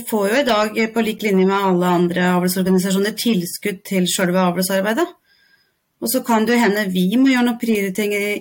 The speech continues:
i det arbeidet, da. Eh, men, men vi, alt avlsarbeidet går jo på å gi bonden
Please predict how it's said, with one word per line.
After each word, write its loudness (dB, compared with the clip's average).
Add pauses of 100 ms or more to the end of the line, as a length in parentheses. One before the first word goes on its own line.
(120)
i -2
det -2
arbeidet, 0
da. -4 (1000)
Eh, 0
men, -2
men 0
vi, 2 (1080)
alt 2
avlsarbeidet -2
går 0
jo -4
på 2
å 2
gi -2
bonden -2